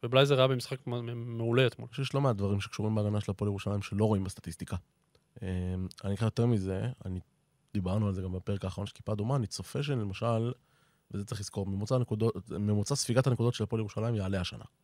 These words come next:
Speaker 2: ממוצע ספיגת הנקודות ה-, הבסיסי, נקודות פר
Speaker 1: כי
Speaker 2: משחק.
Speaker 1: העליתם קצב?
Speaker 2: כי הקצב יעלה. אה, העליתם קצב, זה קצת יותר מדי קרדיט. הקצב המשחק יעלה כנראה,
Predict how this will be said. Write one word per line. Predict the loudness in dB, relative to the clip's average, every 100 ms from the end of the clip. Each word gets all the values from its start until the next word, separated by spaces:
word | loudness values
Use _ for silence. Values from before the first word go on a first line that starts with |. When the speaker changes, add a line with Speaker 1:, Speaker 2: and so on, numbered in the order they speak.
| _ _ _ _ _ _ -6
Speaker 2:
ממוצע | -4
ספיגת | -2 0 2
הנקודות | 4 4 2 2
ה-, | 0
הבסיסי, | -2 -4 -4 -2 -4 _ -8
נקודות | -2 0 2
פר | 4
Speaker 1:
כי | 6
Speaker 2:
משחק. | 6
Speaker 1:
העליתם | 6 4 2
קצב? | 0 0 0 -4 _ _ _ _ _ _ _ _ -8
Speaker 2:
כי | -2
הקצב | 0 2 0 2 4
יעלה. | 6 6 6 4 -2 -18 -12
אה, | -10 -8 -6 -2
העליתם | 0 0 0
קצב, | -2 0
זה | 0
קצת | -2 -4 -2
יותר | 0 0
מדי | -2 -4
קרדיט. | -4 -6 -8
הקצב | -10 -4 -2 0
המשחק | -2 0 0
יעלה | 2 4 2
כנראה, | 0 -6 -4 0 2